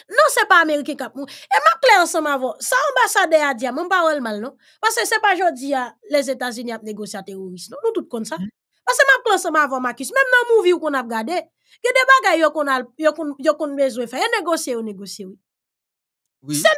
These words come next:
Speaker 1: negosye yo. Negosye, m ap klè ansanm avè w. Pa egzanp, si gen je olenpik k ap fèt lakay yo. Yo oblije chèche pa t, kesyon, kòmsi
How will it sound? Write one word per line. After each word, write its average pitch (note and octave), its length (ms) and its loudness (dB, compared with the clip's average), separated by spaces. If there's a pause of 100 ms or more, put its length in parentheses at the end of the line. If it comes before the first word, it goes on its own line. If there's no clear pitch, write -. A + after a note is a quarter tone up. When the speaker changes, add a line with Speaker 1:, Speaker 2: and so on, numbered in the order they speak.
Speaker 1:
negosye A#4 480 0
yo. D#4 160 6
Negosye, C4+ 420 -4
m G#4+ 140 0
ap - 100 -8
klè D4+ 160 0
ansanm C4+ 300 -8
avè C4+ 320 -2
w. G3 80 -18 (340)
Pa A4+ 160 4
egzanp, F#4+ 300 -4
si G#4+ 160 -4
gen A4+ 180 0
je E4 160 2
olenpik D#4+ 540 -4
k C4+ 80 -6
ap - 100 -18
fèt B3 160 -14
lakay A3+ 460 -10
yo. F3+ 100 -16 (380)
Yo A4 160 4
oblije A#4 400 0
chèche D#4+ 480 -4
pa F#4+ 140 2
t, - 100 -16
kesyon, G4 240 -6
kòmsi D#4 300 -6